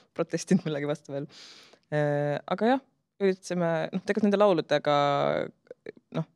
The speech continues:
kui lauldes neid laule ja tegele-, tegeledes selle muusikalise materjaliga seal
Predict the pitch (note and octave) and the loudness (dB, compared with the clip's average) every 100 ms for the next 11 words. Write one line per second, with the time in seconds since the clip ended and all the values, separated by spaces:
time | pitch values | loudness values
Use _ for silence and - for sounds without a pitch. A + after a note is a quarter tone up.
0 | _ - D#3+ - F3+ D#3+ D#3+ E3 F3 F3+ | _ -8 -8 0 0 2 -2 -4 2 2
1 | D3+ C#3+ C#3 D3 D3 D3 D3 C#3+ - E3 | 2 0 0 0 -2 -2 -2 -2 -2 -4
2 | E3 D3 D3+ - D3 C#3+ D3+ D#3 - D#3 | -2 -2 -4 -4 -4 -4 -4 -6 -8 -6
3 | D3+ D3 C3 C3 - D3 C#3 | -4 -4 -4 -4 -6 -6 -8